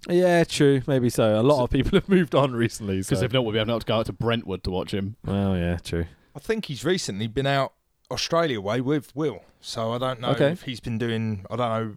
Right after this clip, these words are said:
Speaker 3: 'cause Will does some stuff in Australia, doesn't he, in New Zealand?
Speaker 1: Yeah, and, uh, New Japan do a tour around there regularly now, like,
Speaker 3: I
Speaker 1: once,
Speaker 3: think
Speaker 1: twice
Speaker 3: Carl,
Speaker 1: a year.
Speaker 3: I think Carl Fletcher's been
Speaker 1: Yeah.
Speaker 3: with Will.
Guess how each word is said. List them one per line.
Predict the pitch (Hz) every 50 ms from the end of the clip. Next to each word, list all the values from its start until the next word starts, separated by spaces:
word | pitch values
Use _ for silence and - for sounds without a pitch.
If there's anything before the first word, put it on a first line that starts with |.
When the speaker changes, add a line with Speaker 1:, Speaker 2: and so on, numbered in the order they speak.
| _ _ -
Speaker 3:
'cause | - - 123 107 -
Will | 143 143 135
does | 113 - 120 113 -
some | - 120 110
stuff | - - 117 - -
in | - 110
Australia, | 101 - - 131 117 113 107 95 90
doesn't | 87 107 98 95 104
he, | 98 98
in | 95 98
New | 101 101
Zealand? | 98 95 107 107 107 98 87 -
Speaker 1:
Yeah, | 127 135 151 151 147 135 117 104 98 104
and, | 113 120 -
uh, | 120 127 127 123
New | 127 139 147
Japan | 131 135 - - 156 156 143 127
do | 113 110
a | 101 98
tour | - - 123 113 107 101 98 98
around | 98 104 104 104 101
there | 98 95 95 92
regularly | 92 113 120 113 104 98 90
now, | 90 87 82
like, | 78 82 90
Speaker 3:
I |
Speaker 1:
once, | 90 104 185 165
Speaker 3:
think | 143 -
Speaker 1:
twice | - 101 92
Speaker 3:
Carl, | - 143 135 135
Speaker 1:
a |
year. | 101 92 90 87 -
Speaker 3:
I | -
think | - - 143 117
Carl | - - 131 117
Fletcher's | - - 131 113 90 - 110 101
been | _ - 139 127 117 110 101 92 - _ _ _ -
Speaker 1:
Yeah. | 110 104 98 92 92
Speaker 3:
with | 127 117 98 - -
Will. | 120 117 104 90 -